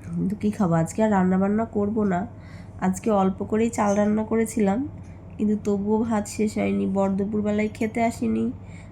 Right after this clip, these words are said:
আর আজকে যেহেতু নিরামিষ রান্নাবান্না হয়েছে, মেয়েও তেমন ভাত খায়নি, আর আমি তো খেতেই পারি না, খাওয়াও হয়নি। তো এখন ভাবছি রুটি খাবো। শাশুড়ি মা সকালবেলায় রুটি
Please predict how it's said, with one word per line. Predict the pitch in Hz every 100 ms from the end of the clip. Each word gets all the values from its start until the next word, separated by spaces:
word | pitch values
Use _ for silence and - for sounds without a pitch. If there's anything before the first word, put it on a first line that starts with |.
| - 208
আর | 202 202
আজকে | 202 214
যেহেতু | 233 220 226
নিরামিষ | 220 214 220 233 233
রান্নাবান্না | 226 233 233 233 240 262
হয়েছে, | 262 247 - 233 - - - - - - - - 214
মেয়েও | 214 214 226
তেমন | 233 233 240 240
ভাত | 233 -
খায়নি, | 233 220 220
আর | 208
আমি | 208 202
তো | -
খেতেই | - 226 220 226 -
পারি | 208 202
না, | 202 226 - - - -
খাওয়াও | 214 202 208 220
হয়নি। | 214 196 190 208 - - - - - - -
তো | - 202 196
এখন | 190 208
ভাবছি | 220 202 202 220
রুটি | 202 196 214
খাবো। | - 214 247 339 - - - - - - -
শাশুড়ি | 202 190 208 214
মা | 220 214
সকালবেলায় | 208 202 208 208 214
রুটি | 202 196